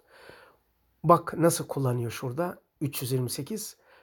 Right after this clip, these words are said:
Şahsiyeti manevi Muhammedi aleyhissalatü vesselam. Kainat,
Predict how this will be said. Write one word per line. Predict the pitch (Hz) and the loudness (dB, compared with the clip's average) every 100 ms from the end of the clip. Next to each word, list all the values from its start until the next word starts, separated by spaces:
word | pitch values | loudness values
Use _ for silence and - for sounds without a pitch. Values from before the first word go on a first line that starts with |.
| - | -12
Şahsiyeti | - - 151 143 - 196 220 214 | -4 2 4 2 0 -2 -2 -2
manevi | 143 139 143 143 139 139 135 | 2 4 4 2 2 2 2
Muhammedi | 123 127 135 143 127 127 | 0 -2 -2 -4 -2 -2
aleyhissalatü | 117 120 - - 123 - | -4 -6 -8 -8 -8 -10
vesselam. | - - - - _ _ _ _ _ _ - - - - | -12 -10 -12 -12 _ _ _ _ _ _ -20 -20 -18 -2
Kainat, | - - 127 - - - - | 4 4 4 -4 -12 -12 -16